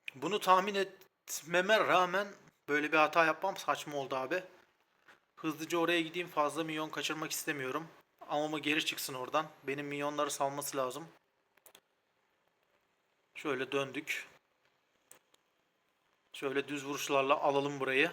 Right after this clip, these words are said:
Belki burayı da hızlıca ittiririm. Üstün görüşünde, altın görüşünde Amum aldı. Gayet güzel bu açıdan. Şurayı hızlıca alıp aslında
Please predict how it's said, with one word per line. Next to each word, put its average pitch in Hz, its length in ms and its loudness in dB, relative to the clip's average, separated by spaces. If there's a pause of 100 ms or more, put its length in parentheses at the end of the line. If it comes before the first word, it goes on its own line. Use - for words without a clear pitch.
(140)
Belki 147 300 2
burayı 147 220 2
da 143 140 0
hızlıca 139 320 -2
ittiririm. 147 480 0 (320)
Üstün 180 380 -2
görüşünde, 170 500 2
altın 156 360 4
görüşünde 160 440 2
Amum 160 280 4
aldı. 143 240 4
Gayet 143 360 4
güzel 143 320 2
bu 139 80 4
açıdan. 156 400 0 (2250)
Şurayı 185 440 0
hızlıca 165 440 0
alıp 165 200 0
aslında 147 560 -4